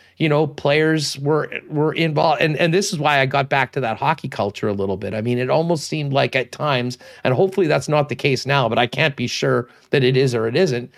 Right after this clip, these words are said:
that some things are bigger than doing the right thing, and that is protecting people, and that is doing the things that protect the people in the organization and the crest, as opposed to,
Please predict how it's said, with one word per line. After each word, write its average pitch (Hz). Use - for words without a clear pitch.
that 139
some 170
things 160
are 143
bigger 156
than 131
doing 139
the 127
right 123
thing, 120
and 120
that 131
is 120
protecting 160
people, 175
and 131
that 139
is 131
doing 156
the 143
things 139
that 127
protect 139
the 139
people 143
in 139
the 135
organization 123
and 107
the 101
crest, 120
as 117
opposed 113
to, 123